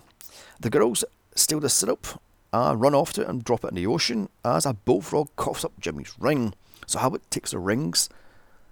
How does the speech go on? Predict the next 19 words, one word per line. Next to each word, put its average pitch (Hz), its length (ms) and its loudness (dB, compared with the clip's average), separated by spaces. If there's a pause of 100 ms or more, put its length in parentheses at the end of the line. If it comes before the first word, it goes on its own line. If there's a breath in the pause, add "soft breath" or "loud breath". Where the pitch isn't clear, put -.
(600 soft breath)
away - 200 2
with - 120 0
him, 170 140 -2
telling 151 340 -2
the 127 80 -4
sisters 143 320 0
to - 80 -10
get - 160 -4
a 78 80 2
lawyer 101 360 0
stat. - 640 4 (920)
When 92 160 -4
he's 92 240 -8
gone, 127 360 0 (760 loud breath)
the - 140 -4
two - 140 -4
sisters 143 340 0
bicker, 160 540 4 (1040)
and, 123 560 0